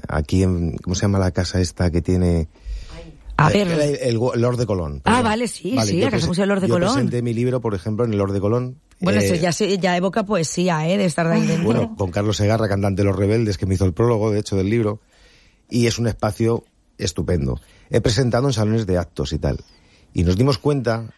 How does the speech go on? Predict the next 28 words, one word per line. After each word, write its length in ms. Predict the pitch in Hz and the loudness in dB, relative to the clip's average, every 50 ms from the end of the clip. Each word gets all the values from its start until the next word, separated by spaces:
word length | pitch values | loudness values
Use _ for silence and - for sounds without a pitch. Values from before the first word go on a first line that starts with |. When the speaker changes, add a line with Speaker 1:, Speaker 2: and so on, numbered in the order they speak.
| - - - - - - | -20 -20 -20 -20 -14 -4
Speaker 1:
eh, 460 | - 104 107 104 101 98 95 92 87 | 0 2 2 2 2 2 2 0 0
María, 440 | 82 82 85 92 101 113 110 98 95 | -2 0 0 2 2 2 2 2 0
mi 120 | 95 95 85 | -2 -2 -2
compañera 480 | 90 82 76 87 87 92 101 98 92 | -2 -2 0 0 2 2 2 2 2
de 300 | 92 92 90 90 90 87 | 2 2 2 2 2 2
viaje 240 | 90 101 95 92 101 | 2 0 0 0 -2
en 80 | 95 90 | -2 -2
esta 180 | 85 - 98 | 0 0 0
aventura, 420 | 92 92 90 80 101 104 95 82 76 | 2 2 2 0 0 0 0 0 0
y 120 | 78 87 | 2 2
yo, 240 | 98 104 98 95 - - _ _ _ - - - - - - _ _ _ _ _ | 2 2 0 -2 -6 -12 _ _ _ -20 -20 -20 -20 -20 -20 _ _ _ _ _
que 140 | - 107 | -2 0
queríamos 360 | 85 113 104 110 117 127 135 127 | 0 2 2 2 2 2 0 0
rescatar 640 | 131 120 - - 113 98 - 110 107 110 110 - - _ _ - _ _ _ _ _ - | -2 -2 -2 -2 -4 0 0 0 0 0 -4 -8 -14 _ _ -20 _ _ _ _ _ -2
el 140 | - 107 101 | 0 0 0
recital, 640 | 82 85 82 - - 73 - 107 117 120 120 117 - _ _ _ _ _ _ _ _ _ _ _ _ _ | 0 0 0 0 0 2 2 2 2 2 -2 -4 -8 _ _ _ _ _ _ _ _ _ _ _ _ _
Silvia, 460 | - - 104 101 110 113 113 - - _ _ _ _ - - | -4 -2 0 2 2 2 0 -2 -6 _ _ _ _ -10 -4
del 200 | 101 104 98 95 | 0 0 2 2
siglo 340 | 82 - - 113 117 117 123 | 0 0 0 2 2 2 2
dieciocho. 580 | 110 98 90 - - 95 95 - - - - - - - - - - | 2 0 -2 -2 -2 -2 -2 -2 -6 -10 -12 -14 -16 -20 -20 -14 -10
O 60 | - | -2
sea, 180 | - 120 104 | 0 2 4
lo 140 | 98 98 95 | 4 2 2
que 180 | 80 101 101 107 | 2 2 0 0
es 120 | 107 - | 0 0
el 60 | 104 | -2
salón 340 | 101 104 104 104 110 120 123 | 0 0 2 2 2 2 2
literario, 640 | 117 113 87 101 98 92 101 104 87 71 62 65 - | 0 0 0 0 0 0 0 -2 -2 -4 -6 -8 -12